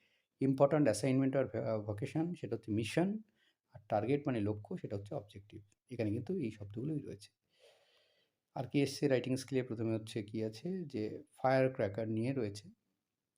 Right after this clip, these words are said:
pollution caused by the firecrackers। প্যারাগ্রাফ এসছে advantages of morning walk,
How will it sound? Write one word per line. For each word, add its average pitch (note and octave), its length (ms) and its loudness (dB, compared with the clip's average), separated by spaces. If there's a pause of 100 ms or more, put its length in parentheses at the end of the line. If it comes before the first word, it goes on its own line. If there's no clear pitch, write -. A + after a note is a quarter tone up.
(300)
pollution A2 400 -2
caused G2+ 360 -4
by G#2+ 120 -4
the D3+ 120 -6
firecrackers। - 580 -10 (120)
প্যারাগ্রাফ A2+ 360 -4
এসছে F3 460 -6 (480)
advantages G#2+ 520 0
of G2 80 0
morning G#2 340 0
walk, F#3 240 0